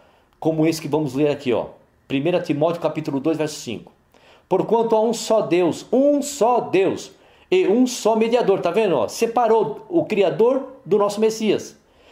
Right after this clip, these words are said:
"Entre Deus e os homens", Cristo, Jesus, homem. Amado, não dá pra dizer, não, nós vamos entrar num estudo mais pra frente, que eu vou dar mais ou menos, pelo menos, umas sessenta passagens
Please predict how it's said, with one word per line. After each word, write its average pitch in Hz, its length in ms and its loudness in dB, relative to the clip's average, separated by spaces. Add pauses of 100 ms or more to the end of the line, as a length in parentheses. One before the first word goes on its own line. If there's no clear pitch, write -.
(120)
"Entre 180 360 -2
Deus 190 500 0
e 202 100 -6
os 185 140 -2
homens", 202 400 -2
Cristo, 226 560 -4
Jesus, 160 600 -4
homem. 233 420 -2 (1120)
Amado, 185 360 0
não 196 80 2
dá 240 140 2
pra 247 140 0
dizer, 160 480 -2
não, 185 160 -6 (340)
nós 196 200 0
vamos 226 200 0
entrar 170 300 -2
num 160 120 0
estudo 147 340 -4
mais 143 160 -4
pra 120 120 -4
frente, 190 240 -2
que 190 80 0
eu 175 40 -2
vou 185 120 2
dar 190 120 0
mais 185 160 -2
ou 170 40 -6
menos, 196 200 -2
pelo 226 260 0
menos, 190 340 0 (460)
umas 185 220 0
sessenta 240 640 -2
passagens 185 840 -2